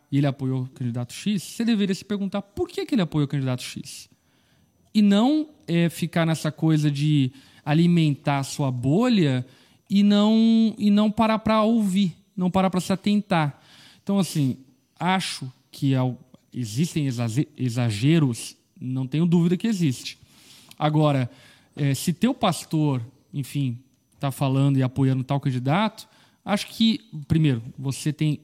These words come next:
obviamente, todo o direito espiritual,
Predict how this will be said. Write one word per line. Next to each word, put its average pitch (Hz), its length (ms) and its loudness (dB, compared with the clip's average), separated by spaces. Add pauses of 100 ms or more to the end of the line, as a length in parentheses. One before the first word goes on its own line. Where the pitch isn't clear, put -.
(120)
obviamente, 151 560 0
todo 180 580 0
o 175 120 4
direito 147 600 0
espiritual, 131 1120 -6